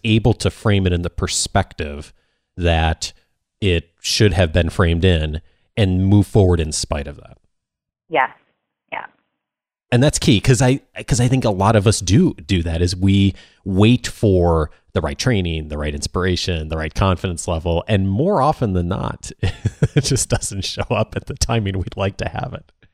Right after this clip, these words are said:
Speaker 2: That's right. That's right. And it is uncomfortable to do things when we're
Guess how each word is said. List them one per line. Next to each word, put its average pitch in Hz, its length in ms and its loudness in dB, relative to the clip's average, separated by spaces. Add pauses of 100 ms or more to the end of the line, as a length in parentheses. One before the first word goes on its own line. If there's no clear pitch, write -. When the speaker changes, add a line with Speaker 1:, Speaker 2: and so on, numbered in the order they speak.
(680)
Speaker 2:
That's 175 140 -4 (100)
right. 131 360 -2
That's 175 240 -2
right. 151 220 2
And 214 100 -2
it 240 120 -2
is 320 200 0
uncomfortable 233 880 -4
to 175 80 -8
do 175 180 -6
things 156 260 -6
when 147 140 -8
we're 151 120 -4